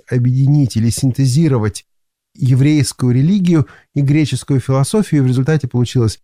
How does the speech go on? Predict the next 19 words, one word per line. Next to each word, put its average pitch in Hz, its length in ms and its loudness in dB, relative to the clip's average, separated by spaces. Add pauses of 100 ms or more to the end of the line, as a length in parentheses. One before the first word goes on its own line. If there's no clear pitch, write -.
(160)
христианство. 87 720 -4
Апостол 185 320 0
Павел 233 260 -2
четко 220 340 -6
говорит 214 360 -2
о 143 60 0
себе: 107 200 -2
«Не-не-не, 139 540 0 (360)
ничего 170 460 0
подобного 151 680 0 (220)
у 107 60 -6
меня 139 240 2
не 208 220 2
было, 101 320 -2 (260)
ничего 156 640 0
подобного 196 760 -2 (240)
я 151 400 0
не 156 480 2
делал. 127 580 0